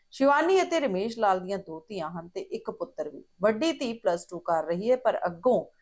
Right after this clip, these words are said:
ਪੜ੍ਹਾਉਣ ਲਾਇਕ ਹੈਸੀਅਤ ਨਹੀਂ ਹੈ, ਇਸ ਲਈ ਘਰ ਬੈਠੀ ਹੈ। ਘਰ ਦੀ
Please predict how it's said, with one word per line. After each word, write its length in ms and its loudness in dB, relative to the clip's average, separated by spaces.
ਪੜ੍ਹਾਉਣ 480 4
ਲਾਇਕ 420 2
ਹੈਸੀਅਤ 600 -2
ਨਹੀਂ 300 -12
ਹੈ, 40 -20
ਇਸ 140 0
ਲਈ 160 0
ਘਰ 260 2
ਬੈਠੀ 340 -8
ਹੈ। 100 -18
ਘਰ 240 2
ਦੀ 200 -6